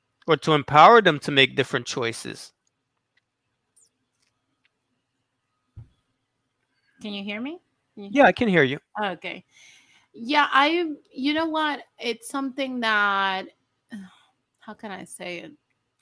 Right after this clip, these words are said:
Speaker 2: It's like I, I mentioned, you know, and God is to answer to your question. Yeah, I'm gonna try to, I wanna do it on nine because I wanna catch people that, you know, are starting the day and are not visiting their moms. Uh,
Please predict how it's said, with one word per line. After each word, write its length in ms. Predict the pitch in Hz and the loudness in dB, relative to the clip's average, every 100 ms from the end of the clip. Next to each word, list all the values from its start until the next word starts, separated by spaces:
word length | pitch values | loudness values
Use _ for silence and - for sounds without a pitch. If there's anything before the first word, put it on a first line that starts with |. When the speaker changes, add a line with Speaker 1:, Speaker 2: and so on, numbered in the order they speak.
| - _ _ _ - | -20 _ _ _ -6
Speaker 2:
It's 180 | 247 - | -4 -4
like 140 | - | -6
I, 220 | - 240 240 - | -2 -2 -4 -10
I 140 | 226 | -10
mentioned, 800 | 240 240 233 - 240 220 202 196 - _ _ _ _ | -6 -6 -6 -12 -10 -8 -10 -12 -18 _ _ _ _
you 180 | 233 226 | -10 -8
know, 500 | 202 185 180 180 175 - | -6 -6 -6 -8 -10 -4
and 320 | 233 220 202 | -4 -4 -2
God 220 | 240 254 | 0 0
is 140 | 247 - | -4 -10
to 200 | 220 - | -12 -8
answer 300 | 214 220 247 | -8 -10 -14
to 80 | 233 | -12
your 100 | 214 | -10
question. 420 | 233 233 214 202 | -12 -12 -12 -6
Yeah, 180 | 220 214 | -4 -4
I'm 120 | 208 | -4
gonna 200 | 220 220 | -10 -10
try 220 | - 214 | -8 -6
to, 440 | 208 208 202 202 202 _ _ _ _ 233 | -6 -6 -4 -6 -10 _ _ _ _ -2
I 100 | 240 | 0
wanna 200 | 277 294 | 2 0
do 120 | 320 | -2
it 120 | 311 | -2
on 200 | 302 277 | -2 -2
nine 420 | 254 247 247 247 | -2 -4 -4 -6
because 440 | 233 - 233 220 214 | -10 -10 -8 -6 -6
I 40 | |
wanna 200 | 208 220 | -8 -10
catch 240 | 214 226 - | -10 -12 -12
people 360 | 233 - 220 | -14 -10 -10
that, 680 | 202 202 196 196 190 185 180 _ _ _ - | -8 -6 -4 -4 -4 -6 -8 _ _ _ -16
you 160 | 226 214 | -12 -10
know, 60 | |
are 580 | 196 185 185 190 190 196 | -8 -6 -6 -6 -8 -12
starting 440 | - - 214 214 208 | -14 -6 -4 -4 -8
the 100 | 190 | -12
day 460 | 208 208 208 202 | -8 -6 -6 -6
and 100 | 180 | -8
are 60 | 180 | -8
not 240 | 185 190 | -8 -8
visiting 320 | 196 - 202 | -10 -14 -16
their 120 | 190 190 | -14 -10
moms. 540 | 185 185 196 - - _ - | -10 -10 -12 -18 -20 _ -16
Uh, 480 | 175 175 170 170 | -12 -10 -8 -10